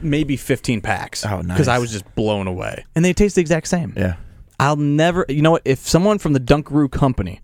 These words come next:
Speaker 1: I think it's Kraft that owns it.
Speaker 2: I think it was too, yeah.
Speaker 1: If you're listening, do the world a favor.
Speaker 2: And bring back Dunkaroos.
Speaker 1: Bring them back, please. All right. Well, hey, we're going to jump into our,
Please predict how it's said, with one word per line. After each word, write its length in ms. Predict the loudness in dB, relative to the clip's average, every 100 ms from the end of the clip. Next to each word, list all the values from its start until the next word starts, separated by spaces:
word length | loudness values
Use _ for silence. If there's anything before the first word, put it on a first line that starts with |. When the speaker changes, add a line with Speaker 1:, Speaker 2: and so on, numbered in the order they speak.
| -20 _ 0
Speaker 1:
I 40 |
think 120 | 2 2
it's 100 | 0
Kraft 400 | 0 0 -2 -2
that 120 | -2
owns 260 | -2 -2 -6
it. 140 | -8 _ -2
Speaker 2:
I 140 | -2
think 160 | 0 0
it 80 | 0
was 160 | -2
too, 140 | -2 0
yeah. 180 | 2
Speaker 1:
If 100 | 2
you're 100 | 4
listening, 680 | 4 2 2 -2 -4 -6 -12 -16 _ -18 -14 -2
do 380 | 0 2 0
the 160 | 0 0
world 300 | 2 2 0
a 20 |
favor. 400 | -2 -2 -2 0
Speaker 2:
And 140 | 0 2
bring 220 | 0 2
back 320 | 4 4 4
Dunkaroos. 480 | 2 2 0 0 4
Speaker 1:
Bring 260 | 4 4 2
them 180 | 2
back, 440 | 2 2 0 -2 -4
please. 680 | 2 4 2 -2 -8 -12 -16 _ -16 -14 -14 -18 -18 -4
All 120 | 0
right. 220 | 0 0 0
Well, 120 | 2
hey, 120 | 2
we're 220 | 4 2
going 240 | 2 -2 0
to 80 |
jump 200 | 0 0
into 260 | 0 2 2
our, 440 | 4 4 2 0